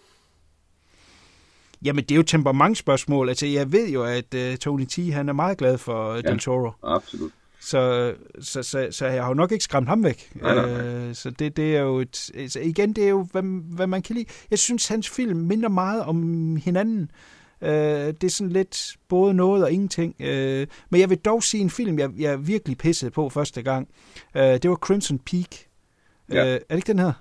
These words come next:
Speaker 2: Jo.
Speaker 1: Jo. Øh, d-, den synes jeg virkelig var skød første gang, jeg så den. Altså, igen, øh, design over, øh, substance. Altså, der var ikke noget i den, men den var pisseflot.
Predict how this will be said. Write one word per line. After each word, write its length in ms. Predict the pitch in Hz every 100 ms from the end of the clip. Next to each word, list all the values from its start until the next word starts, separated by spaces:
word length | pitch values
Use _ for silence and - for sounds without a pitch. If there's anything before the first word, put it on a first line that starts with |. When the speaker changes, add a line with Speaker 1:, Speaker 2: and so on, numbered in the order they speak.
| _ -
Speaker 2:
Jo. 120 | 104 -
Speaker 1:
Jo. 160 | 170 - - - - -
Øh, 260 | 156 156
d-, 320 | 156 - - -
den 120 | 208
synes 240 | - 220 170
jeg 200 | 135 135
virkelig 300 | 220 - 123
var 40 | 120
skød 280 | - 143
første 280 | 151 131 -
gang, 200 | 131 127
jeg 80 | 104
så 200 | 139 127 -
den. 80 |
Altså, 320 | 104 - 120 98
igen, 440 | 165 156 180 180 - _ _ _ _ _ - - -
øh, 420 | 135 131 131 123 - 107 127
design 560 | 151 - 165 170 175 170
over, 600 | 139 135 131 123 123 107 80
øh, 180 | 76 92 76 92 -
substance. 580 | - 165 - - 101 -
Altså, 140 | 120
der 80 | 139
var 100 | 147
ikke 120 | 165
noget 160 | 175 170
i 60 | 190
den, 180 | 135
men 100 | 117
den 60 | 120
var 60 | 135
pisseflot. 460 | 208 - 143 147